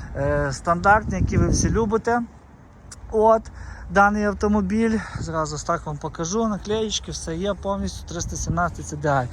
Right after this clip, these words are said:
Е, так, друзі, зараз я вам покажу по лакофарбовому покриттю, як він виглядає. Ну, а якщо взагалом, е, взяти по кругу автомобіля, от ми пройшлись, подивилися, друзі, реально ця автівка, блін, ну, як не знаю, як нова, вона прям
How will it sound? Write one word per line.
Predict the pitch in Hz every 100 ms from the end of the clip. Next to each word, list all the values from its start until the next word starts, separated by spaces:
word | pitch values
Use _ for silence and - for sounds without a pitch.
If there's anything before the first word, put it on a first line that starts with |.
| - - - - - - -
Е, | 160 151 131
так, | 180 165
друзі, | 156 139
зараз | 185 208 196
я | 196
вам | 180
покажу | 190 190 208
по | 180 202 175
лакофарбовому | 175 175 190 180 180 170
покриттю, | 175 185 175 262
як | 247 233
він | 214
виглядає. | 208 202 214 208 220 220 208 - - -
Ну, | 185
а | 190
якщо | 190 - 220
взагалом, | 190 180 180 190 214 202 - - - 156
е, | 165 170
взяти | - 190 190 185 185 180 - - - -
по | 180 190
кругу | 180 185 208 196
автомобіля, | 180 185 185 190 180
от | 170 180
ми | 180
пройшлись, | 170 170 - 185
подивилися, | - 170 175 208 220 208 202 185 - - - -
друзі, | 190 170
реально | 160 175 190 196 185 170
ця | 160 180
автівка, | 165 - 202 202 185 170 156 - -
блін, | 156 160
ну, | 170
як | 165
не | 156
знаю, | 156 156 151
як | 165 180
нова, | 185 165
вона | 147 156
прям | 156 160 165